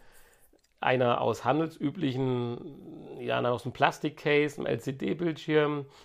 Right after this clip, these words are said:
beziehungsweise dementsprechend natürlich zwei, eine gewisse Ansteuerung vom C vierundsechzig hinbekommen hat. Dann natürlich das gängige V R C vierundsechzig Spiel genommen hat. Ach nee, das gab's noch nicht. Also musste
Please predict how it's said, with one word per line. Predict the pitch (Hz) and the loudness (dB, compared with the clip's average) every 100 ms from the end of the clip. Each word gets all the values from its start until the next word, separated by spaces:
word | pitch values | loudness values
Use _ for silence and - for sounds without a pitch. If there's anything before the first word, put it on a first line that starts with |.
| _ - | _ -20
beziehungsweise | 127 139 131 123 117 | -6 2 4 4 2
dementsprechend | 139 120 - - 120 - | 0 -2 -2 -2 -2 -2
natürlich | - 120 113 - | -6 -6 -8 -10
zwei, | - 143 151 165 160 _ _ _ _ _ _ _ _ | 0 4 6 4 -4 _ _ _ _ _ _ _ _
eine | - 127 123 | 2 2 4
gewisse | 135 117 123 | 2 2 4
Ansteuerung | 151 190 196 175 170 175 | 4 2 6 6 6 4
vom | - 170 | 2 0
C | - 185 | 2 -2
vierundsechzig | 185 180 170 175 160 - 147 | 2 0 2 -2 -2 -6 -2
hinbekommen | 180 185 180 190 196 190 | -2 -2 -2 -2 0 -2
hat. | 240 - _ _ _ _ _ _ _ _ - - - - _ - | -4 -8 _ _ _ _ _ _ _ _ -20 -20 -20 -20 _ -6
Dann | - 143 | 6 8
natürlich | 175 151 175 151 | 8 6 4 4
das | 143 - | 0 4
gängige | 165 208 175 | 4 4 2
V | 156 131 - | 4 4 4
R | 156 160 | 2 2
C | 156 135 | -2 0
vierundsechzig | 143 139 185 - 139 | 0 2 -2 -2 -10
Spiel | - 127 | -4 -2
genommen | 123 120 131 160 | 0 2 0 0
hat. | 233 - _ - _ _ _ _ - | -2 -6 _ -20 _ _ _ _ 0
Ach | 170 - - | 0 0 -4
nee, | 147 | -2
das | 143 120 | -2 -4
gab's | - 135 - | -6 -6 -4
noch | 180 | -2
nicht. | 240 - _ - _ _ _ _ - | -2 -6 _ -20 _ _ _ _ 4
Also | 156 156 143 170 | 6 6 6 6
musste | 175 - 160 | 6 6 8